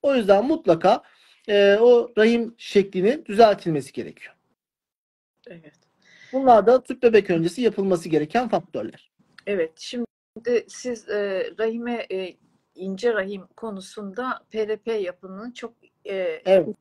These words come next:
Speaker 2: olumlu olduğunu şey
Speaker 1: P R P
Speaker 2: yapıyorsunuz.
Speaker 1: hatta bu son gittiğimiz kongrede de egzozomun da özellikle ince rahim duvarında, e, faydalı olduğu ile ilgili yüzde otuz'a kadar rahim duvarını kalınlaştırdığı ile ilgili, e, çalışmalardan bahsedildi. En son bu hafta sonunda bir kongre vardı biliyorsunuz.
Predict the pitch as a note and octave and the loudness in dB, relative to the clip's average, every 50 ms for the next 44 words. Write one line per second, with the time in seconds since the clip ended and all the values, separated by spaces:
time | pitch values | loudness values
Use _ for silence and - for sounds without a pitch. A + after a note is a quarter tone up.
0 | _ _ - G3+ G#3 G#3+ A3 G#3+ G#3+ G#3+ G3+ F3+ F3 E3 - - F3+ F3 F3 E3+ | _ _ -8 -8 -8 -8 -8 -12 -8 -8 -6 -6 -8 -10 -14 -16 -20 -20 -18 -20
1 | D#3 - - _ _ _ _ _ _ _ _ _ - A#3 A3+ A#3+ C#4+ D4 - - | -20 -20 -20 _ _ _ _ _ _ _ _ _ 2 4 4 4 4 2 -2 -2
2 | C#4+ C4 - - - C#4+ C4+ C4+ C#4+ F4+ - C#4 C#4 C4+ C4 B3+ - - B3 A#3+ | -2 -2 0 4 4 6 6 4 0 -2 -2 -2 -2 -2 -4 -6 -8 -6 -4 -4
3 | B3 A3+ - - C4+ C#4+ C#4 C#4 C4+ A#3+ G3+ G3 A3 C#4+ C#4+ B3+ A#3+ A3 A3+ B3 | -4 -4 -4 -2 0 0 0 2 2 2 2 2 0 -2 -2 -2 -2 -2 -4 -4
4 | A#3+ A3+ B3 B3+ B3+ A#3+ G#3+ G3+ A3+ C4+ D#4+ - - G3 G3 G3+ A#3 A#3 A#3 A3+ | 0 0 0 0 0 0 2 4 4 4 2 -2 -4 -4 0 4 4 4 4 2
5 | A3+ - G#3+ G#3+ G#3+ G#3+ G#3+ A3 G#3 A3 A3+ A#3 A3+ F3 E3 D3+ D3+ E3 G#3 B3 | -6 -6 -6 -4 -2 -2 -2 -2 0 0 0 -2 0 0 0 0 0 -2 -2 -4
6 | C4 - - F#3+ F3 F3 E3+ E3 - G3+ G#3 G3+ G#3+ A3+ A3 G#3+ G#3+ G#3 G#3+ A3+ | -4 -4 -2 0 0 0 0 2 2 2 2 2 0 0 2 2 2 2 0 0
7 | G#3+ F#3+ E3+ D#3 D3+ E3 F3 F#3+ F#3 E3+ F3 F#3+ F#3 - - A3+ A3 G#3+ F3+ E3 | 2 2 2 2 0 -4 -6 -6 -6 -2 -4 -4 -4 -2 -4 -4 -2 0 0 0
8 | D#3 D#3+ F3 F3+ F#3+ F#3+ F#3 F3 E3+ E3 F3 E3+ - F3 E3+ F3 F3 F3 F3 E3 | 2 2 2 0 0 0 0 0 2 2 0 -2 -4 -4 -2 -2 0 -2 -4 -4
9 | - - F#3 E3+ F3+ E3+ C#3+ C3+ C3+ C3+ E3 A#3 C4 _ _ _ _ _ _ _ | -6 -10 -4 -2 -2 0 0 -2 -4 -4 -6 -6 -8 _ _ _ _ _ _ _
10 | - F3+ F3 E3+ E3+ E3 - G#3 G#3 G3+ G3+ G3+ F#3+ F#3+ F#3+ F#3+ F#3+ F#3 F#3+ F#3+ | -2 2 2 2 2 2 2 0 0 0 0 0 2 4 6 6 6 6 4 2
11 | F#3 E3+ D3 C#3 - - D3 C#3+ D3 E3 F3 E3+ F3 E3 F3+ F3 E3+ E3+ E3 _ | 4 0 0 -2 -2 -8 -12 -6 -4 -2 -2 -2 -4 -4 -4 -4 -4 -4 -10 _
12 | _ _ _ - F3+ F3+ F3+ F3+ F3+ - E3+ E3 F#3+ F3+ F3 E3+ E3 E3 - - | _ _ _ 2 4 4 4 4 2 -6 -10 -6 -6 -4 -4 -4 -4 -6 -4 -2
13 | E3+ E3+ E3+ E3+ F3 E3+ E3 D3+ C#3 C3+ C3+ C3 C3 A3 G#3 G3 F3+ F#3 B3 D4+ | -2 0 2 2 4 4 4 2 0 -2 -6 -6 -2 -2 -2 -2 -2 -8 -10 -10
14 | - - | -14 -18